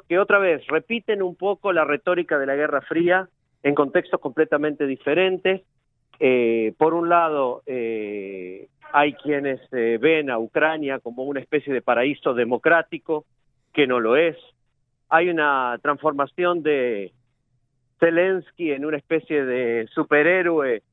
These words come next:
eh, que resiste heroicamente el embate de los rusos. Y yo no digo que no sea un, una actitud admirable de su parte, pero creo que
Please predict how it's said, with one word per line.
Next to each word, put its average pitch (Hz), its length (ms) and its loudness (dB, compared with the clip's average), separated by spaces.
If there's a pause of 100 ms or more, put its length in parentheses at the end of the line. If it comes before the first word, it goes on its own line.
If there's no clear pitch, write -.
(340)
eh, 101 1000 0
que 101 1000 -4
resiste 151 640 0
heroicamente 151 1040 -4
el 117 100 -8
embate 127 720 -2
de 120 100 -18
los 113 140 -10
rusos. 151 480 -4
Y - 80 -18
yo 190 80 2
no 180 140 4
digo 180 220 2
que 131 120 -2
no 135 120 -2
sea 147 360 2
un, 110 520 -8 (140)
una 120 600 -4
actitud 156 420 0
admirable 151 800 2 (560)
de 127 260 0
su - 160 -6
parte, 226 460 0
pero 139 240 -6
creo 165 220 -4
que 147 320 -2